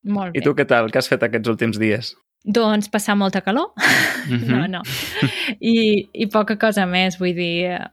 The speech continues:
Speaker 1: tot, tot normal, anar treballant com sempre.
Speaker 2: Mm. Però vosaltres teniu piscina per allà dalt?
Speaker 1: Tenim una piscina que està relativament a prop de casa, perquè és en el poble del costat, i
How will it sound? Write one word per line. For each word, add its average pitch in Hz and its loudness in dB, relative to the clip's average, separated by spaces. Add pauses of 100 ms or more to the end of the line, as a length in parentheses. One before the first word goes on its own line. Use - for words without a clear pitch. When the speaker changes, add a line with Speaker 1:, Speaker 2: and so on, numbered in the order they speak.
(160)
Speaker 1:
tot, 196 0 (160)
tot 208 0
normal, 202 2
anar 190 2
treballant 180 2
com 180 -2
sempre. 170 -2 (320)
Speaker 2:
Mm. 107 -6 (360)
Però 127 6
vosaltres 123 2
teniu 127 0
piscina 123 -2
per 127 -2
allà 110 2
dalt? 147 0 (300)
Speaker 1:
Tenim 208 4
una 220 0
piscina 220 0
que 196 -2
està 185 0
relativament 190 0
a 185 0
prop 185 0
de 180 0
casa, 202 2
perquè 196 -2
és 180 -2
en 180 -2
el 170 0
poble 175 0
del 170 0
costat, 190 0
i 170 -2